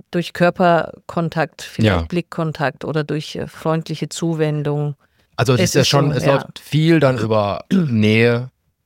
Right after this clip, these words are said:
Speaker 2: Mimik,
Speaker 1: Mhm.
Speaker 2: Berührung.
Speaker 1: Ja. Wichtig ist halt, von wem die Berührung kommt. Also da muss man auch vorsichtig sein,
Speaker 2: Ach,
Speaker 1: weil
Speaker 2: klar, ja.
Speaker 1: Menschen mit Demenz manchmal auch sehr empfindlich sind, wenn man ihnen zu nahe tritt,
Speaker 2: Mhm.
Speaker 1: weil sie vielleicht die Situation nicht einordnen können.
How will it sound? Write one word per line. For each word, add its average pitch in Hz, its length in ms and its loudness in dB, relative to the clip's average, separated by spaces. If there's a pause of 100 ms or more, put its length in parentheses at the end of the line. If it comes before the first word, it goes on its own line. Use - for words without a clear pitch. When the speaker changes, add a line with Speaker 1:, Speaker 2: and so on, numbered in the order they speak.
(160)
Speaker 2:
Mimik, 113 720 0 (160)
Speaker 1:
Mhm. 196 200 4
Speaker 2:
Berührung. 123 680 2 (320)
Speaker 1:
Ja. 160 240 0 (580)
Wichtig 190 380 0
ist - 160 -4
halt, 156 220 0
von 160 280 -2
wem 180 180 2
die 190 120 -4
Berührung 185 480 0
kommt. 208 380 -4
Also 151 260 -4
da 160 180 -2
muss - 240 -6
man 170 160 -2
auch 180 180 0
vorsichtig - 600 -4
sein, 180 320 -2
Speaker 2:
Ach, 190 40 -6
Speaker 1:
weil 160 120 0
Speaker 2:
klar, 95 280 2
ja. 92 160 0
Speaker 1:
Menschen 98 220 -2
mit 165 160 -4
Demenz 165 320 -2
manchmal 160 360 -2
auch 151 220 0 (320)
sehr 175 220 -2
empfindlich 190 640 -2
sind, 190 360 -6
wenn 165 140 -4
man 165 180 -6
ihnen 165 180 -6
zu 170 160 -6
nahe 160 380 -2
tritt, - 480 -8
Speaker 2:
Mhm. 92 140 2
Speaker 1:
weil - 160 2
sie 156 240 -4
vielleicht 147 480 -8
die 156 60 -4
Situation 175 720 -6
nicht 180 240 -4
einordnen 180 580 -6
können. 196 420 -6